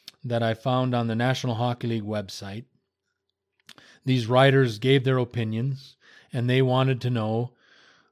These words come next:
um, from these guys, and I'm gonna ask you the same three things, and then ultimately, are you buying or selling on these topics? Topic number one, the Atlantic Division is loaded,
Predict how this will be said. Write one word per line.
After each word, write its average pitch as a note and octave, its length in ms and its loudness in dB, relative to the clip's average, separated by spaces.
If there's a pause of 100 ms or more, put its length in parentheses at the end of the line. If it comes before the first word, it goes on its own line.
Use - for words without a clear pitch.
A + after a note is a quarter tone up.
um, G#2 580 -8 (420)
from C3 280 0
these C#3 240 2
guys, A#2 320 0
and A#2+ 100 0
I'm B2 140 0
gonna A#2+ 160 0
ask A#2+ 280 0
you B2+ 60 -2
the A#2 100 -4
same A#2 300 -2
three A#2 180 -4
things, A2+ 440 -4
and A2 120 -6
then A2 140 -4
ultimately, A2 600 -4
are G#2+ 100 -4
you G#2 160 -2
buying C3 400 2
or B2+ 100 0
selling G#2+ 520 -2 (480)
on G#2+ 240 -4
these G2 180 -6
topics? - 480 -16
Topic E3+ 360 2
number C#3 280 0
one, F2+ 240 -6
the A2+ 100 -2
Atlantic E3+ 420 2
Division D#3+ 420 -4
is C3 120 -8
loaded, B2+ 440 -4